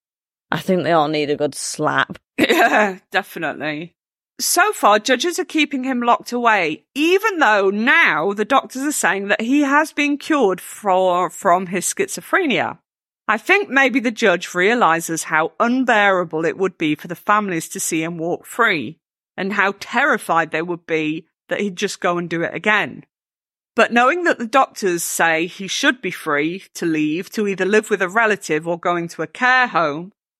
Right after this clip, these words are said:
Speaker 2: I don't know how long the judges will continue to extend his sentence,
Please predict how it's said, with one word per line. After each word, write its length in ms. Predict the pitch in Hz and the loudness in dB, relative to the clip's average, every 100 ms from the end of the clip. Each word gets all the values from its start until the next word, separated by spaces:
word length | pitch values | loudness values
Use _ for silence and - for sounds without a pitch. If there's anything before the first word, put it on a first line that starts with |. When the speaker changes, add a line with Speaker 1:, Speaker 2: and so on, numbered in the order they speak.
| _ _ - | _ _ -4
Speaker 2:
I 100 | 202 | 0
don't 260 | 202 202 - | 2 2 4
know 140 | 262 | 2
how 280 | 254 269 285 | 4 2 2
long 300 | 220 175 175 | 2 0 -4
the 80 | 170 | -2
judges 440 | 170 160 175 165 | 0 0 -2 -4
will 100 | 185 | -4
continue 520 | - 190 - 160 147 | -4 -8 -6 -6 -6
to 160 | 151 160 | -6 -8
extend 560 | - - - 143 147 | -6 -4 0 0 -2
his 180 | - 165 | -6 -6
sentence, 880 | - - 175 180 175 143 123 - | -2 0 0 -2 -4 -6 -6 -8